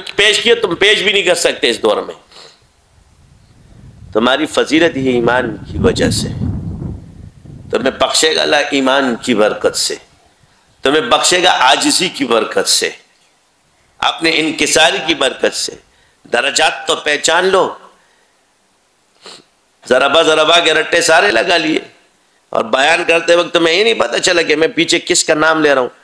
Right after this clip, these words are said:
हमें भी पता है, मगर जबान तो तेरी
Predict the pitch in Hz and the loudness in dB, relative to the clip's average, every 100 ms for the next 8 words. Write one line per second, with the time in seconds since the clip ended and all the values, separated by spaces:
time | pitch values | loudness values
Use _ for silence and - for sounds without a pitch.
0 | - _ - 135 196 226 220 233 233 220 | -20 _ -2 2 4 2 2 -2 0 -2
1 | 156 - - - _ _ _ _ _ _ | -2 -8 -16 -20 _ _ _ _ _ _
2 | 104 127 143 127 143 175 190 175 180 180 | -2 2 2 4 4 2 0 0 2 2